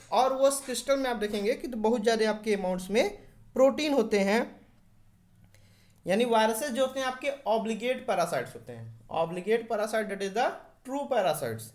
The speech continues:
ये आपके केवल लिविंग ऑर्गेनिज्म के ही ऊपर आपके ग्रो करते हैं, लैब कंडीशन में हम इनको कल्चर नहीं करा सकते हैं। इनके अलावा, प्रोटीन के अलावा आप देखेंगे तो वायरस में आपका जेनेटिक मटेरियल भी होता है,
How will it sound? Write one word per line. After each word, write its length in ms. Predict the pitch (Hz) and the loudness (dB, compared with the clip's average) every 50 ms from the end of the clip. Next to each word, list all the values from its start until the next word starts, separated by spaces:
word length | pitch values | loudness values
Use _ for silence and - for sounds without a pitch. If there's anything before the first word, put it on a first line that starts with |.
| - _ _ _ _ _ _ _ _ _ _ _ _ _ - | -20 _ _ _ _ _ _ _ _ _ _ _ _ _ -10
ये 160 | 165 190 226 | -2 2 2
आपके 260 | 233 226 226 247 233 | 2 2 2 -2 -6
केवल 340 | 226 233 240 254 262 247 208 | -2 0 2 2 2 0 -2
लिविंग 300 | 196 214 220 240 240 233 | -4 -2 -2 -2 -2 0
ऑर्गेनिज्म 420 | 220 202 196 196 208 214 214 220 | -2 -2 -4 -4 -6 -6 -6 -6
के 60 | 220 | -6
ही 180 | 214 202 208 202 202 202 - - _ _ | -6 -6 -6 -8 -8 -10 -14 -20 _ _
ऊपर 220 | 170 165 180 185 180 | -12 -6 -4 -2 -2
आपके 240 | 165 - - 208 196 | -2 -2 -4 -4 -4
ग्रो 220 | 175 165 165 170 | -4 -6 -6 -8
करते 340 | 170 165 160 151 147 - 175 | -6 -6 -8 -10 -8 -8 -6
हैं, 200 | 175 196 208 269 277 - - - _ _ _ - | -6 -4 -4 -6 -8 -10 -18 -20 _ _ _ -4
लैब 200 | 160 190 226 226 | 0 0 0 0
कंडीशन 420 | 220 220 208 208 208 208 214 214 | 0 -4 -4 -4 -4 -4 -4 -6
में 120 | 208 202 208 | -6 -6 -6
हम 100 | 190 185 | -8 -8
इनको 180 | 185 180 185 208 | -10 -10 -10 -8
कल्चर 440 | - 180 165 160 165 233 294 403 - - - - _ 156 | -6 -4 -6 0 2 2 2 2 0 -8 -18 -16 _ -2
नहीं 160 | 175 180 175 | -2 -2 0
करा 200 | 175 156 139 123 | 2 0 0 0
सकते 300 | 123 120 - - - 123 | -2 -6 -12 -14 -16 -16
हैं। 180 | 123 127 127 - _ - _ _ _ _ - - - - _ _ _ - | -16 -16 -18 -20 _ -20 _ _ _ _ -20 -20 -20 -20 _ _ _ 0
इनके 260 | - 269 277 294 311 | 2 2 4 6 6
अलावा, 360 | 302 285 285 269 233 202 208 247 - - - - _ _ _ _ - | 8 8 8 8 6 4 2 0 -2 -6 -14 -20 _ _ _ _ 4
प्रोटीन 400 | 226 233 226 226 269 302 302 277 | 4 4 4 2 -2 -4 -4 0
के 100 | 285 285 | 4 4
अलावा 300 | 269 269 262 262 262 262 | 6 6 6 4 4 2
आप 60 | 254 | 2
देखेंगे 440 | 208 214 214 214 196 180 175 202 240 - - - - - _ _ _ - | 0 -2 -2 -2 -2 0 2 2 2 0 -2 -10 -20 -20 _ _ _ 0
तो 80 | 208 | 4
वायरस 400 | 220 233 226 240 254 277 277 277 | 6 6 6 8 6 4 4 2
में 100 | 277 285 277 | 0 2 2
आपका 260 | 277 277 277 285 269 | 2 2 2 2 2
जेनेटिक 340 | 214 226 220 220 220 240 240 | 4 4 2 2 2 0 0
मटेरियल 320 | 233 226 233 233 247 233 | 2 4 4 2 2 2
भी 140 | 220 254 254 | 0 0 0
होता 280 | 254 247 247 - 254 | 0 0 2 4 4
है, 180 | 247 247 247 | 4 4 2